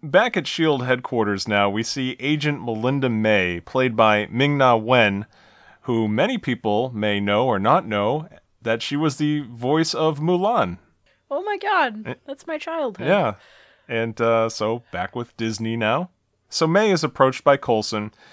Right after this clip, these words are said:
Speaker 1: and she's, like, d-, doing a whole bunch of paperwork or something. And despite her immediate opposition, he wants her to be a part of his new team, and he promises her that there won't be any more red tape or any combat in her future,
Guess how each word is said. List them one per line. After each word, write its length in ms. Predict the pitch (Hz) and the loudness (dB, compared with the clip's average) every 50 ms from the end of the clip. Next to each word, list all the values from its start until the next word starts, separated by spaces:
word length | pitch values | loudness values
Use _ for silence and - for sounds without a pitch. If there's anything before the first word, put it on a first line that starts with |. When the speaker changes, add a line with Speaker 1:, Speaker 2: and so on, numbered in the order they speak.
| - - _ | -20 -20 _
Speaker 1:
and 340 | - 98 101 101 101 95 95 | -8 -4 -2 0 0 -2 -2
she's, 280 | - - - 123 117 120 | -4 -6 -6 -6 -2 0
like, 240 | 120 113 110 101 - _ _ - 135 127 127 | 0 0 0 -2 -8 _ _ -20 -20 -18 -16
d-, 80 | 135 151 | -14 -14
doing 300 | 151 135 160 160 147 127 | -4 -2 0 2 2 2
a 60 | 117 | 2
whole 100 | 113 117 | 0 0
bunch 180 | 104 107 95 85 | 0 -2 -2 -4
of 80 | 85 | -8
paperwork 500 | 80 - 95 92 90 - 92 87 85 80 | -10 -10 -10 -8 -8 -8 -8 -8 -8 -8
or 60 | - 87 | -10 -10
something. 480 | - - 90 85 - - 80 80 - - _ _ _ _ _ _ _ _ _ _ | -8 -8 -8 -8 -10 -12 -14 -14 -16 -18 _ _ _ _ _ _ _ _ _ _
And 420 | - 92 92 92 90 90 92 - | -12 -8 -6 -6 -6 -6 -8 -8
despite 440 | - 120 120 - - - 160 156 147 | -6 -6 -6 -4 0 2 2 2 2
her 280 | 127 135 135 127 120 110 | 2 0 0 2 2 0
immediate 360 | 110 120 123 127 127 131 123 | 0 0 0 0 2 4 4
opposition, 720 | 123 120 - 123 113 113 110 104 - - 104 101 104 101 - _ _ _ _ _ _ _ _ | 4 4 4 0 -2 -2 -2 -4 -2 -4 -4 -6 -6 -8 -12 _ _ _ _ _ _ _ _
he 140 | - 139 143 | -4 -2 2
wants 280 | 151 156 156 151 - | 2 2 2 0 0
her 120 | - 131 131 | -2 -2 -4
to 80 | 120 | -2
be 140 | 110 120 117 | -4 -4 -4
a 40 | 110 | -4
part 280 | - - 110 110 107 | -2 2 2 2 2
of 40 | 107 | 2
his 160 | 101 98 92 | -2 -4 -4
new 160 | 101 107 127 135 | -4 -4 -4 -4
team, 400 | - - 110 104 101 98 101 - _ _ _ _ _ _ | -6 -8 -6 -6 -4 -6 -6 -8 _ _ _ _ _ _
and 120 | - 180 | -10 -10
he 60 | 190 190 | -8 -8
promises 640 | - - 170 180 175 170 165 - - 160 147 139 | -2 2 4 4 4 4 2 -2 -4 -4 -6 -2
her 180 | - 147 139 139 | 0 2 2 2
that 180 | 131 120 98 - | 0 -4 -8 -10
there 140 | - 87 | -10 -8
won't 240 | 90 95 98 98 - | -8 -8 -8 -10 -10
be 100 | 95 98 | -6 -4
any 160 | 110 139 156 | -2 0 0
more 180 | 151 143 139 135 | 0 0 0 0
red 280 | 131 127 131 131 123 - | 2 2 2 2 2 0
tape 460 | - 131 123 120 120 120 117 117 - - | -4 -4 -2 0 0 0 -2 -4 -6 -6
or 320 | 95 110 135 170 180 175 | 0 2 4 4 4 4
any 140 | 165 165 160 | 2 -2 -4
combat 560 | - - - 190 196 185 151 127 113 110 95 | -4 -2 2 4 4 6 6 6 6 6 4
in 140 | 90 110 110 | 2 -2 -2
her 140 | 107 110 104 | -2 -2 -4
future, 560 | - - 113 107 101 - - 87 78 76 | -2 -4 -4 -4 -4 -6 -8 -10 -10 -12